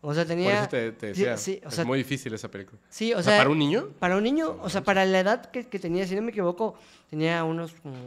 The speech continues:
Speaker 1: quince años o algo por el estilo.
Speaker 2: O tantito menos, ¿no? Creo.
Speaker 1: Para cuando, cuando hizo esta película. Y creo que eso es lo, lo importante del papel de la dirección.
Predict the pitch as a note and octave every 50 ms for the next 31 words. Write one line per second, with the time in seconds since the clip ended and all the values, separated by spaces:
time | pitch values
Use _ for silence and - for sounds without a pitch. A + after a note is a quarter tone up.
0 | B2 - - _ _ _ _ _ - - C#3+ D3 D3+ - E3 E3 F3+ A3+ D#4+ D#4
1 | - - - - F#3 F#3 F3+ F3 E3 E3 F3+ D#3+ D#3 D#3 D#3 - G3 A3 A#3 A3
2 | - A2 G#2+ - - - - G#2 A2 A#2 D#3 G3+ F3+ G#2 F2+ F#2+ G#2 - - -
3 | A2+ A#2 A#2 - - - - - - - - E3 F3 E3+ F3 E3+ F3 F3 E3+ E3+
4 | F3 - - - F3 F3 E3+ E3+ E3+ E3+ E3+ E3 - G#3+ G3 F#3+ F3 - - -
5 | - _ _ - E3+ - A#3+ A#3 C#4 C4 C#4 C#4 C#4+ D4 D4 C4+ - - - -
6 | _ _ - C#4 C#4 D4 D#4 D#4+ - - - - - _ _ _ _ _ _ _
7 | _ _ _ - B3+ B3+ C#4 D4 D#4 D#4+ D#4 D#4+ C4+ B3+ B3 A#3+ - - - B3
8 | A#3+ A#3+ A#3 C#4+ C#4 - A#3+ A#3+ A3+ G#3+ F#3+ F#3 - - F#3 F3+ F3+ F3 F3 F3+
9 | F3 F3 - - F#3 F#3 G3 F#3+ G#3+ G3+ F#3 F3+ E3+ D#3+ D#3+ - D#3+ D#3 - F3
10 | F3 F3+ F3+ F3+ F3+ E3+ D#3+ D3+ D3+ D3 D3 C#3+ - - E3 D3 C3